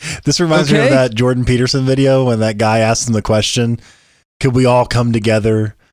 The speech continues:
Speaker 1: on climate change? Like, could we, it, people from polar opposite,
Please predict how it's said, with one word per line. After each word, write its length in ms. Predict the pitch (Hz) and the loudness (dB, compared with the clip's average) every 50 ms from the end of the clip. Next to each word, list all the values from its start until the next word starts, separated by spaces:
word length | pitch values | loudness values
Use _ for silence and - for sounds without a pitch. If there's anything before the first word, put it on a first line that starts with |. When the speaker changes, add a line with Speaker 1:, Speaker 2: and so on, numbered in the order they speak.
| _ _ _ | _ _ _
Speaker 1:
on 180 | - 110 110 104 | -6 -4 -4 -4
climate 440 | - - 110 110 107 104 113 107 101 | -2 -2 -2 0 0 -2 -2 -4 -2
change? 260 | - 117 113 113 107 | -2 0 0 0 0
Like, 160 | 110 104 - | -2 -4 -4
could 180 | - 110 107 98 | -4 -4 -4 -2
we, 200 | 110 117 110 _ _ | -4 -4 -6 _ _
it, 340 | - 117 123 - - 117 113 | -14 -14 -14 -14 -16 -12 -6
people 260 | - 143 147 139 139 | -2 -2 0 0 -2
from 200 | 123 - 127 120 | -2 -2 -2 -2
polar 360 | - - 120 120 117 120 117 | -2 0 0 0 2 2 2
opposite, 480 | 113 113 113 - - - - 117 113 101 | 2 2 0 0 -2 -2 -2 -4 -4 -6